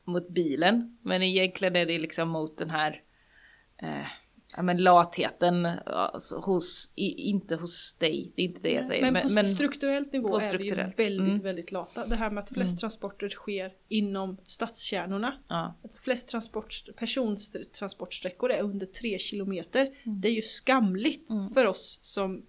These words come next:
Speaker 2: människor
Speaker 1: Mm.
Speaker 2: att vi tar bilen när det är mindre än tre kilometer.
Speaker 1: Ja, men precis. Och att man bara s-, s-, så här, man ser bi-, bilen som bara cirkulerar runt och letar parkeringsplats för att komma så nära som möjligt, liksom.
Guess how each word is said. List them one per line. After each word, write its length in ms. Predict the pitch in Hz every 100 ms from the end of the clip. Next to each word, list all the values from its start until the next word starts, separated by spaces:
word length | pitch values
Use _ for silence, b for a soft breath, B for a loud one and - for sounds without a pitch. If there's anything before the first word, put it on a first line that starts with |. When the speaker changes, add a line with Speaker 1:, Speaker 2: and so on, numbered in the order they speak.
| -
Speaker 2:
människor 760 | 220 220 220 185 - 294 285 - _ _ -
Speaker 1:
Mm. 220 | 208 202
Speaker 2:
att 160 | 240 -
vi 80 | 233
tar 240 | 233 208
bilen 420 | 202 196 185 214 220
när 100 | 208
det 80 |
är 60 | 196
mindre 300 | 196 185 185
än 80 | 190
tre 200 | - 175
kilometer. 560 | - 185 - - 233 226 _
Speaker 1:
Ja, 180 | - 214
men 160 | 226
precis. 520 | 214 226 - - - 180
Och 80 |
att 140 | 185 185
man 140 | 180
bara 120 | 180
s-, 260 | 165 - -
s-, 360 | - - - -
så 80 | 156
här, 100 | 147
man 180 | 165
ser 200 | 165 165
bi-, 360 | 160 165 156 - 170
bilen 240 | 185 160 156
som 120 | 156
bara 80 | 147
cirkulerar 680 | - 160 - 156 151 151 147
runt 260 | 151 147
och 60 | 156
letar 220 | 151 -
parkeringsplats 760 | 156 - 160 143 139 - 151
för 80 | -
att 40 | 147
komma 120 | 143
så 100 | 165
nära 460 | 160 151 147 151 -
som 260 | - 156
möjligt, 420 | 156 - - -
liksom. 320 | - - 135